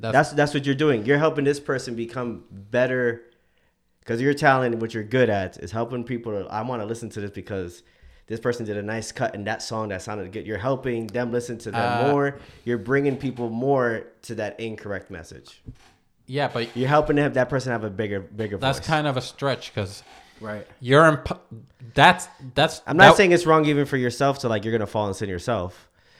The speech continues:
Speaker 2: But the, what you're helping, what you're being part of is, is not something that brings fruits.
Speaker 1: Yeah, but that, that would be the case if you're trying to get shine for yourself and they're, you're all shining and you're, you're the talk of the,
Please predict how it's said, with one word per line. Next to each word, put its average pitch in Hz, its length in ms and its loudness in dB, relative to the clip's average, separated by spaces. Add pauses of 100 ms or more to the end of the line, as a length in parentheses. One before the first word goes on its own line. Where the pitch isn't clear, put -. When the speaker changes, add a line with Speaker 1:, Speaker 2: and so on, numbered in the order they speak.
(140)
Speaker 2:
But 107 120 -6
the, 107 300 -2
what 127 380 0
you're 139 120 6
helping, 123 580 0
what 131 260 -4
you're 135 200 2
being 120 340 -2
part 117 260 0
of 98 180 -4
is, 95 180 -8
is 104 260 -10
not 104 160 -6
something 95 240 -10
that 92 80 -8
brings 87 240 -12
fruits. - 400 -18 (240)
Speaker 1:
Yeah, 110 220 -4
but 95 160 -6
that, 101 240 -4
that 107 220 -2
would 110 180 -8
be 110 260 -6
the 98 140 -10
case 98 440 -10
if - 300 -12 (180)
you're 90 340 -8 (180)
trying 95 180 -12
to 90 60 -12
get 90 180 -12
shine 92 500 -8
for - 140 -10
yourself 92 340 -8
and 87 140 -10
they're, 90 180 -8
you're 95 160 -6
all 95 160 -4
shining 98 480 -8
and 90 280 -10
you're, 117 480 2
you're 117 240 0
the 123 100 0
talk 123 420 0
of 123 140 0
the, 127 220 -4